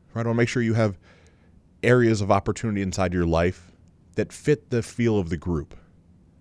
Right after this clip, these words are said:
'Cause if it doesn't feel right, if it doesn't fit, there'd really be no point, right? There'll be future events, there'll be other things we can do together, because I can truly say that I've removed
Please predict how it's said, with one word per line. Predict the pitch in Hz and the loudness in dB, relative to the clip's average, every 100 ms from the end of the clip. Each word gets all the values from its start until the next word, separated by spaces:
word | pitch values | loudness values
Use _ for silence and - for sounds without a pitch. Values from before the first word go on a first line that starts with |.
| - _ - _ - | -20 _ -20 _ -4
'Cause | 110 | -4
if | - - | -4 -12
it | 107 | -2
doesn't | 123 123 98 | -2 -2 -8
feel | - - 156 156 | -12 -8 0 4
right, | 110 87 98 | 4 4 2
if | 104 | 0
it | 104 | 0
doesn't | 110 104 - | -2 -2 -8
fit, | - 139 - - _ _ _ _ _ - | 4 4 4 -2 _ _ _ _ _ -8
there'd | 113 | -4
really | 139 175 | 0 2
be | 120 | 2
no | 104 90 | 0 -2
point, | - - 101 - - - - _ _ _ | -4 -6 -6 -6 -16 -20 -20 _ _ _
right? | 110 | -10
There'll | 123 | -6
be | 143 | -4
future | 127 135 - 113 | -4 -4 0 0
events, | 90 107 127 | 2 2 2
there'll | 120 | 0
be | 113 | 2
other | 104 | 0
things | 110 101 | -2 0
we | 98 | 0
can | 98 | 0
do | 90 90 | 0 0
together, | 87 87 120 - - - - _ _ _ _ - - | 0 2 0 -2 -16 -20 -20 _ _ _ _ -20 -2
because | 123 127 110 | 0 2 2
I | 117 | 0
can | 127 | 0
truly | 107 - 151 117 | -2 0 2 2
say | - 127 | 0 -2
that | 98 104 | 0 -4
I've | 110 110 | -4 -2
removed | 113 110 131 147 135 113 | 0 2 2 2 0 -6